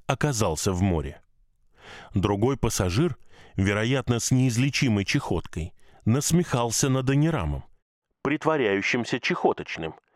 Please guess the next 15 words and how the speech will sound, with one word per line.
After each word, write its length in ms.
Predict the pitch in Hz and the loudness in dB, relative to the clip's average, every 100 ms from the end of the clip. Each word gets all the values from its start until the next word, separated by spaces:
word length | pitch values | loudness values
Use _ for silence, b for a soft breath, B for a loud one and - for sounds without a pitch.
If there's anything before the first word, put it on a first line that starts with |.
| B B - | B B -2
когда 340 | 117 110 127 | -2 2 2
у 100 | 131 | 2
меня 280 | 127 135 139 | 0 0 0
был 180 | 131 120 | 0 0
только 360 | 139 131 139 | 0 0 0
легкий 500 | 123 127 117 - 87 | 0 0 0 -4 -8
кашель 520 | - 107 101 - 120 - _ - | 0 2 2 0 -4 -6 _ -8
и 80 | 160 | -4
больше 400 | 120 90 - 104 | 0 0 0 -4
ничего. 520 | 104 - 156 82 - _ _ _ B B B B | -4 -4 -4 -6 -12 _ _ _ B B B B
Он 220 | 135 117 107 | 0 2 0
говорит, 380 | 110 113 139 | 0 0 -2
что 220 | - - 143 | -4 -2 0
не 160 | 143 | -2
сомневается, 880 | - 160 151 160 104 76 67 - | 0 -2 0 0 -2 -2 -8 -12